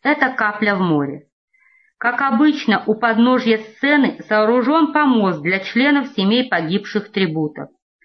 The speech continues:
Со стороны цепа сидит сутулившаяся старуха и крепкая мускулистая девушка, сестра, наверное. А вот со стороны Руты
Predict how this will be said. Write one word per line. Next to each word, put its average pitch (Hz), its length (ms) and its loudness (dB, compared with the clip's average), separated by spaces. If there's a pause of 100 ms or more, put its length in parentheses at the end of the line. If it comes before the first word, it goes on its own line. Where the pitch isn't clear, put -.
(360)
Со 214 160 -2
стороны 240 540 2
цепа 302 560 -2 (540)
сидит 262 440 0
сутулившаяся 285 960 2
старуха 233 640 0
и 208 200 -4
крепкая 240 600 0
мускулистая 214 760 0
девушка, 170 680 -2 (280)
сестра, 220 420 -2
наверное. 143 680 -2 (840)
А 202 140 -2
вот 269 300 2
со 240 140 -2
стороны 233 580 2
Руты 240 580 0